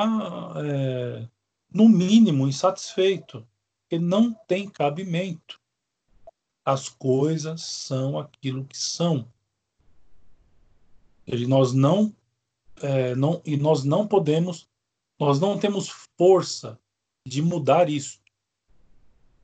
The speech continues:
Nós somos aquilo que somos. Nós somos aquilo que nascemos para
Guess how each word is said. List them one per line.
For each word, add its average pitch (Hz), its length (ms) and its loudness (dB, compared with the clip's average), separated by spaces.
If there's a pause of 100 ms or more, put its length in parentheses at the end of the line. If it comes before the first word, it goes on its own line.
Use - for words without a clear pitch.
(400)
Nós 131 380 -2 (400)
somos 156 440 -4
aquilo 143 420 -8
que - 80 -20
somos. 110 440 -10 (1500)
Nós 127 240 0
somos 175 580 -2
aquilo 165 360 -2
que 170 100 -6
nascemos 170 500 -4
para - 120 -20